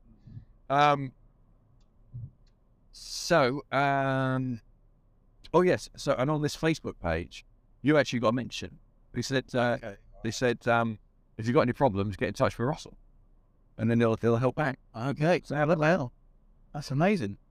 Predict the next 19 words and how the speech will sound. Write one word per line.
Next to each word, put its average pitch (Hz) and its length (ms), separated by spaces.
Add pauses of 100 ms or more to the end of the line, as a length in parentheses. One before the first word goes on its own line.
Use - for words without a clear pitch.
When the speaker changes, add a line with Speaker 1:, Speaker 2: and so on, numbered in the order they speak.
Speaker 1:
Yeah. 135 180 (340)
Speaker 2:
'Cause 139 80
I 156 40
don't 147 160
really 127 120
do 170 160
sport 110 400
anymore. 110 220 (1400)
Speaker 1:
Ah. 170 240
Speaker 2:
But 143 100
anyway. 113 380
Speaker 1:
So - 240
there 160 100
you 170 120
go. 180 180
So, 147 300
um, 143 220
so 156 120
what 180 240